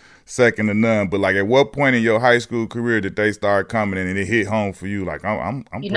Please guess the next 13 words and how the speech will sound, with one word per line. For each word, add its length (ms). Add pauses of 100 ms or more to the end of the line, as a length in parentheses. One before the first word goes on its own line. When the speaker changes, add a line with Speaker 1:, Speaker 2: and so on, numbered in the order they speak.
Speaker 2:
know, 60
I 160
Speaker 1:
good." 80
Speaker 2:
got 160
lucky 240
because 560
Notre 200
Dame 260
was 140
right 200
in 80
my 100
backyard. 500